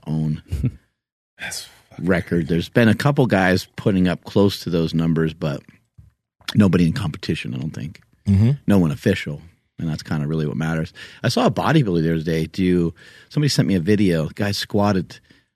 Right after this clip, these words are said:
Speaker 1: three hundred kilos, six sixty-one for ten reps.
Speaker 2: <sighs> These bodybuilders, man, they got that rep strength.
Speaker 1: Isn't
Speaker 2: Like,
Speaker 1: that
Speaker 2: they can
Speaker 1: crazy?
Speaker 2: just rep things out, yeah.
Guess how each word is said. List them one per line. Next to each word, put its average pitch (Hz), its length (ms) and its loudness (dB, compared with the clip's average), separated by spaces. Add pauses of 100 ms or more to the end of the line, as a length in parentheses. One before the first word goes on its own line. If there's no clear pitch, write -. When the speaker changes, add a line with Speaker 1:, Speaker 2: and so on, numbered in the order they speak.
(280)
Speaker 1:
three 123 160 2
hundred 117 260 4
kilos, 90 360 2
six - 260 -2
sixty-one 87 640 2 (280)
for - 140 -8
ten 95 320 0
reps. - 400 -8 (280)
Speaker 2:
<sighs> - 440 -8
These 67 120 -16
bodybuilders, 71 680 -12
man, 85 220 -6
they 87 100 -4
got 87 200 -6
that 87 200 -4
rep 85 300 -6
strength. 76 480 -10
Speaker 1:
Isn't 117 140 0
Speaker 2:
Like, - 0 -
Speaker 1:
that 156 80 6
Speaker 2:
they - 60 4
can 110 100 -2
Speaker 1:
crazy? 104 180 4
Speaker 2:
just 143 120 0
rep 92 160 0
things 90 240 -2
out, 98 200 -4
yeah. 95 240 -4